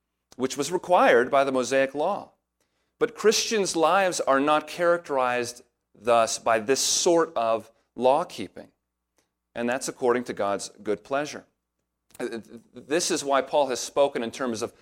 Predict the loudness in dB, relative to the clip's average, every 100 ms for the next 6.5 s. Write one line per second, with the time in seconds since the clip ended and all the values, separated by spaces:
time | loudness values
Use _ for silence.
0 | _ -4 -4 0 2 4 6 6 6 4
1 | -2 -6 -4 -2 -2 -4 -8 _ -8 2
2 | 4 4 2 0 0 -4 -4 -8 -4 0
3 | 0 0 -4 _ _ -8 -6 0 0 0
4 | -4 -6 -6 -6 -4 -6 -6 -6 0 0
5 | 2 0 -2 -6 -6 -4 -4 -6 -6 -4
6 | -6 -6 -8 -8